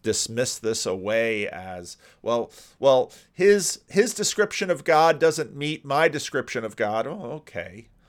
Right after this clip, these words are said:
Or f-, as a skeptic, what I think Christians should think, well, most Christians do. And, you know, again, I, I am much more someone who comes from the traditional path. Okay, but Jordan is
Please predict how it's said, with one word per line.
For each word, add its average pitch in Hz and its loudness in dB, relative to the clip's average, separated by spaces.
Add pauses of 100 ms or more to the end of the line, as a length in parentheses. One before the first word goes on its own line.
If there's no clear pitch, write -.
(180)
Or 107 -2
f-, - -12
as 117 -4
a 123 -6
skeptic, 135 0
what 139 4
I 151 6
think 147 -6
Christians 143 -6
should 160 -6
think, 113 -8
well, 185 -8
most 151 -8
Christians 143 -12
do. 131 -4
And, 123 -10 (400)
you 107 -14
know, 120 -4
again, 127 -2
I, 127 0 (220)
I 143 2
am 135 2
much 135 0
more 127 0
someone 123 -4
who - -6
comes 127 -8
from 123 -8
the 127 -6
traditional 127 -8
path. 101 -6
Okay, 156 0
but 95 -8
Jordan 110 -6
is 104 -10